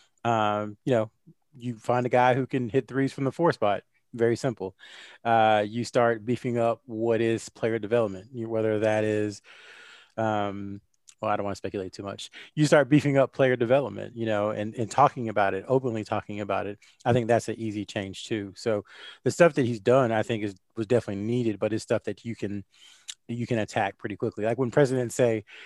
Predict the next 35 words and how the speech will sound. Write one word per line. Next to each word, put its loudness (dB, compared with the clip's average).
"In 0
my 6
first 2
hundred 0
days, 2
I'm -2
going -2
to -2
do -4
X, -4
Y, -2
and -4
Z," -8
probably, 4
you -2
know, 4
maybe 4
Z 0
they 2
can't -4
get -2
accomplished, -2
and -4
they -4
know 0
that, 4
but 0
they 0
know 0
they 0
can -8
get -2
X -4
and -6
Y. -2